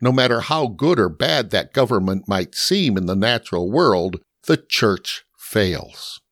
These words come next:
Christians and their leaders stay in cultural Christianity because it seems so comfortable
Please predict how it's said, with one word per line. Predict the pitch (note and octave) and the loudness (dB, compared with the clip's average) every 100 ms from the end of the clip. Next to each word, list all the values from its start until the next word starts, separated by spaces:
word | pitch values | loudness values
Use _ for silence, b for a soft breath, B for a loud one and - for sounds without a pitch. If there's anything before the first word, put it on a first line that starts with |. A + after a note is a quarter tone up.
| _ - | _ 0
Christians | - F3+ - G3+ F3+ - | 2 2 2 0 0 0
and | C#3+ B2+ | 0 2
their | A#2 | 2
leaders | G2+ B2 A#2 E2 E2 - - _ | 2 2 2 -2 -6 -10 -14 _
stay | - - C#3 D#3 | -6 -2 2 0
in | A#2+ A2+ | 0 -6
cultural | - - D3 D#3 - D3+ | -4 -2 0 0 0 -2
Christianity | - B2+ - - G#2 A2 F#2+ D2+ - - - | 0 -2 -2 -2 0 0 0 -6 -14 -16 -6
because | B2+ - D3+ - | -6 -2 -2 -2
it | B2 | -4
seems | - D#3 D3+ C3 | -2 0 2 0
so | - - E3 D#3+ - | 0 2 4 2 0
comfortable | - D#3+ D#3+ - C#3 F#2 C#2+ | -4 0 0 0 -2 -2 -4